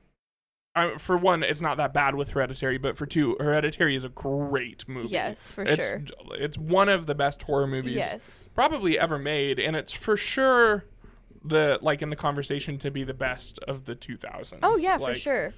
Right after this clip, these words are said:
Speaker 2: I will say, after watching Midsommar another time through, I was like, like, it used to be probably three stars for me. But after watching it this last time,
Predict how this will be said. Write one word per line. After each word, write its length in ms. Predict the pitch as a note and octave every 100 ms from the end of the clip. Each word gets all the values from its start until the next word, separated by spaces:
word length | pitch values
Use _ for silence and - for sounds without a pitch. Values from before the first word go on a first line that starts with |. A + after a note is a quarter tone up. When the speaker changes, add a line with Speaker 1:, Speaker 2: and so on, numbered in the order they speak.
| - - - _ B3+
Speaker 2:
I 140 | D#4
will 240 | D4 E4
say, 520 | F#4 F4 D#4+ B3+ G3 - _ _ _
after 480 | A3 A3+ - F4+ F4+
watching 840 | A#3 G#3+ G#3+ - D#4 E4+ D4 A3+
Midsommar 720 | A3 A3 - C#4+ D#4 E4 F4 - -
another 520 | C4+ B3+ A#3 A#3 C4
time 300 | B3+ B3 A#3+
through, 500 | - G3+ G3+ C#4+ D#4+ _ _ _ _ _
I 160 | G#3 G#3+
was 260 | C#4 F4+ E4
like, 340 | E4 D4 - _ _
like, 240 | A#3 A3+ B3+
it 100 | B3+
used 380 | A#3 A#3+ - A3+
to 40 |
be 160 | G3+ G#3
probably 540 | G#3+ F#3 F3 D#3 - -
three 460 | - G3+ G3 F#3 G#3
stars 520 | - - E3 F#3+ G#3
for 160 | - G3+
me. 320 | F#3 D3 G#3+ - _
But 80 | -
after 300 | F3+ G#3 E4
watching 360 | D4 A#3+ - D#4
it 120 | D4
this 180 | C#4+ C#4
last 360 | A#3 F#3 G#3 -
time, 320 | C4 D4+